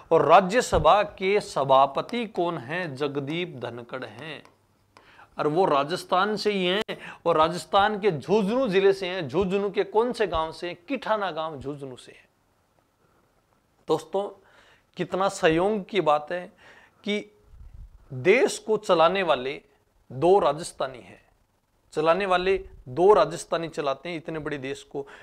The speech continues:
लोकसभा अध्यक्ष ओम बिड़ला कोटा से है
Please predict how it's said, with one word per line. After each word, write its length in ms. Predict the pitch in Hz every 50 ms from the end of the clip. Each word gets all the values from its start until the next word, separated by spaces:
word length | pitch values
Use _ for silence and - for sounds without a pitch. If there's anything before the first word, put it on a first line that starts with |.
| - _ -
लोकसभा 580 | 131 139 175 220 226 - - - 165 156 170 170
अध्यक्ष 340 | 139 139 175 180 - -
ओम 320 | - - 180 160 160 160 139
बिड़ला 360 | 151 170 165 165 160 151 127
कोटा 440 | 117 - - - 160 156 - 165 160
से 180 | - - - 139
है 220 | 117 104 - -